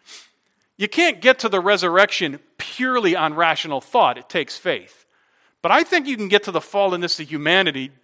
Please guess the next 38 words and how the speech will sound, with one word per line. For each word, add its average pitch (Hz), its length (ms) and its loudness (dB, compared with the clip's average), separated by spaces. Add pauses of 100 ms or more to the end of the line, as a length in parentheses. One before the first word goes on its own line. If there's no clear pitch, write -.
(260)
just 196 220 0
with 170 100 -6
logic 135 380 -2
thought. 139 420 -6 (800)
There's 135 140 -16
a 127 40 -14
great 170 240 2
line 160 320 0
from 135 300 -6
Herman 147 280 -8
Melville 135 580 0 (360)
in 143 80 -12
Moby 147 280 -4
Dick, 143 320 0
"Heaven, 165 340 -2 (160)
heaven 180 200 -2
have 165 180 2
mercy 170 340 -2
on 165 140 0
us 165 160 -4
all, 160 160 4
Presbyterian 214 800 2
and 147 140 -2 (160)
pagan 220 320 2
alike, 156 480 -2 (720)
for 160 160 -6
we 190 180 6
are 190 60 6
all 170 340 4
desperately 196 420 2
cracked - 460 -4
about 170 320 0
the 160 100 -2
head 139 280 -2
in 123 260 -12
need 160 160 -8
of 120 140 -6
mending." 120 500 -12